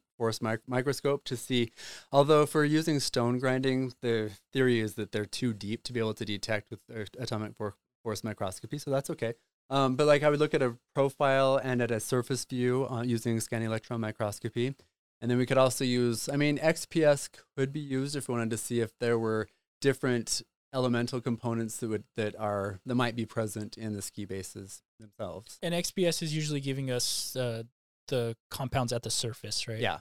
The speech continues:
Speaker 1: yeah, exactly.
Speaker 2: Okay. Okay, so we talked about, you know, some of the different characterization methods,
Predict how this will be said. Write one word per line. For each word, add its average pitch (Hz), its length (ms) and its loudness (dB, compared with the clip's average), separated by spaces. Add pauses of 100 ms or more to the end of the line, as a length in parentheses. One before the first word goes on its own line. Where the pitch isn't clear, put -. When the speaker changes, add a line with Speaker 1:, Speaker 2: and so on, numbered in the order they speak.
(140)
Speaker 1:
yeah, 104 120 -6
exactly. - 500 -10 (120)
Speaker 2:
Okay. - 80 -18 (800)
Okay, 208 180 2
so - 140 4
we 208 140 4
talked - 360 0
about, 175 500 4
you 190 100 0
know, 165 60 4
some 190 160 4
of 160 60 0
the 160 60 4
different 156 300 -4
characterization 170 720 2
methods, 175 640 0